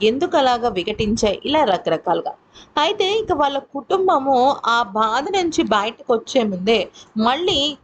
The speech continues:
కపూర్ ఫ్యామిలీకి చాలా అంటే చాలా పెద్ద ఎదురు దెబ్బ తగిలింది. అదేంటంటే అనిల్ కపూర్ ఇంట్లో తీవ్ర విషాదం చోటు చేసుకుంది. ఆయన మాతృమూర్తి నిర్మలా కపూర్ నా కన్ను మూశారు. ఆవిడ కొన్ని రోజుల నుంచి అనారోగ్య సమస్యలతో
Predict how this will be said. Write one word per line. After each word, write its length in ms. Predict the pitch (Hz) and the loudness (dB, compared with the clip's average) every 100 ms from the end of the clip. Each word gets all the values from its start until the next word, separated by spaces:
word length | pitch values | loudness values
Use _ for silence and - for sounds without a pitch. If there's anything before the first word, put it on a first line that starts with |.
| _ 233 | _ 0
కపూర్ 380 | 220 285 339 | 0 0 -4
ఫ్యామిలీకి 640 | - 269 240 240 240 240 240 - - 180 | 0 0 0 -2 -6 -4 -4 -4 -4 0
చాలా 360 | 131 170 269 | 2 2 2
అంటే 240 | 277 247 269 | 0 0 -4
చాలా 280 | 285 285 | 0 0
పెద్ద 260 | 254 226 220 214 | 0 -2 -2 -2
ఎదురు 200 | 190 214 | 0 -2
దెబ్బ 240 | 214 190 214 | -2 -4 0
తగిలింది. 440 | 247 196 180 - - - - - | -2 -2 -6 -8 -12 -20 -12 -2
అదేంటంటే 680 | 196 226 294 294 247 240 - | 2 2 2 0 2 0 0
అనిల్ 240 | 226 311 | -4 -4
కపూర్ 320 | 339 349 285 254 | -4 -2 0 0
ఇంట్లో 400 | 233 214 226 277 | 0 2 0 0
తీవ్ర 320 | 262 254 247 | -2 0 0
విషాదం 500 | 220 208 247 214 190 185 | 0 0 -2 0 -2 -4
చోటు 120 | - | -2
చేసుకుంది. 360 | 170 - - 175 - - - 214 | -4 -4 -4 -4 -4 -20 -8 -4
ఆయన 220 | 220 226 | -2 -2
మాతృమూర్తి 880 | 220 226 262 302 285 262 - 233 262 | 0 0 0 -4 0 0 2 2 0
నిర్మలా 540 | 254 220 226 262 262 | 0 0 2 0 0
కపూర్ 480 | 240 214 - 208 226 | 0 -2 0 0 0
నా 80 | 208 | 0
కన్ను 280 | 208 196 208 | 0 -2 -4
మూశారు. 420 | 202 - 180 - - _ _ | -8 -2 -2 -4 -14 _ _
ఆవిడ 280 | 254 277 294 254 269 | 0 2 2 2 0
కొన్ని 360 | 269 247 240 | 0 -2 0
రోజుల 240 | 233 285 370 | 2 2 0
నుంచి 320 | 277 269 311 | -4 0 0
అనారోగ్య 500 | 262 262 277 277 269 | 2 2 2 0 -2
సమస్యలతో 720 | 247 214 220 233 208 208 277 | 0 0 2 2 0 2 2